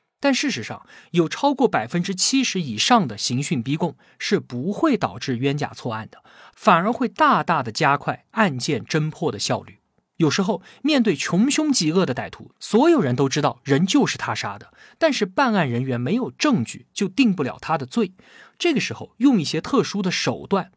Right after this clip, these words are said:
非常的有效。那如果我们在能够保证不发生冤假错案的情况之下，可以使用刑讯逼供吗？答案是依然不可以。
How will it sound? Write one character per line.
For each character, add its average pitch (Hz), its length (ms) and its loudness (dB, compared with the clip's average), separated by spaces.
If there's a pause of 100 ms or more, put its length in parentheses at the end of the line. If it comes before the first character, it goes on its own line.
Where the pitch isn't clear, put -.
(140)
非 180 300 2
常 117 180 -4
的 120 120 -2
有 117 120 -6
效。 - 300 -12 (360)
那 285 120 4
如 151 320 0
果 - 240 -10 (300)
我 175 140 6
们 214 140 0
在 247 160 0
能 147 160 -4
够 226 160 -2
保 107 300 -4
证 104 220 -4 (320)
不 302 240 4
发 160 260 2
生 160 220 -2
冤 185 240 2
假 - 180 -4
错 165 220 -4
案 127 100 -2
的 113 80 -8
情 127 220 -6
况 143 200 -4
之 175 140 -4
下， 185 280 0 (440)
可 165 420 -4
以 202 220 0
使 110 320 -6
用 120 180 -8 (260)
刑 123 380 -2
讯 131 360 -4
逼 123 180 -4
供 139 160 -2
吗？ - 220 -20 (1080)
答 139 120 0
案 160 200 0
是 - 220 -12 (520)
依 208 160 2
然 113 280 -6
不 127 160 -8
可 - 180 -14
以。 117 200 -20